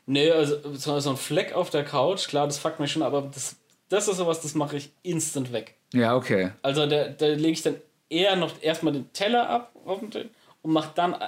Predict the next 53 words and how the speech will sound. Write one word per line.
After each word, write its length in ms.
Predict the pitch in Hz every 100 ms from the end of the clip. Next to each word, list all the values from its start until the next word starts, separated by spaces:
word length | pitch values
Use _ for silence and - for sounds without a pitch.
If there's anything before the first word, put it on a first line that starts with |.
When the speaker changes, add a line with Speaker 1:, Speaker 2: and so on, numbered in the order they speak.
| -
Speaker 1:
erst 240 | 170 165 -
sauber, 340 | 165 165 147 -
bevor 260 | 135 147
ich 120 | 147
dann 200 | - 143
weiter 260 | 135 127 127
Speaker 2:
Ja, 60 | 143
Speaker 1:
esse. 80 | 143
Speaker 2:
aber 60 |
wenn 100 | 151
du 100 | 185
weg, 200 | 151 135
du 80 | 160
isst 280 | 180 208 -
schnell 220 | 185 175
was 180 | 151 139
rein, 220 | 135 185
okay, 240 | 147 165 147
scheiße, 480 | 139 160 165 160 -
mein 400 | 135 131 127 110
Bus 260 | 160 143 131
oder 180 | 123
was 160 | 131 127
weiß 140 | 120
ich, 120 | 156 165
Speaker 1:
Mhm. 40 |
Speaker 2:
kommt 140 | 135 135
in 60 |
fünf 240 | 120 190 196
Minuten. 380 | 151 151 160 165 - -
Wenn 120 | 139
ich 100 | 147
jetzt 220 | 202 -
losgehe, 340 | 170 175 160
krieg 200 | 156 151
ich 140 | 143 139
ihn 160 | 127
noch. 240 | 113 101 - _ _ 135
Speaker 1:
Ja. 200 | 135 - - _ _ _ _ _ _
Speaker 2:
Machst 320 | - 170 - 190
du 60 |
den 120 | 170 165
Fleck 260 | 156 156
dann 180 | 127 113
weg 300 | 170 - - - _ _
und 80 | 151
gehst 280 | 143 127 -
dann 160 | 143
und 100 | 196
verpasst 380 | - 139 139 -
den 120 | 123 113
Bus? 300 | 196 - - _ _ _ _
Oder 540 | 185 208 127 127 208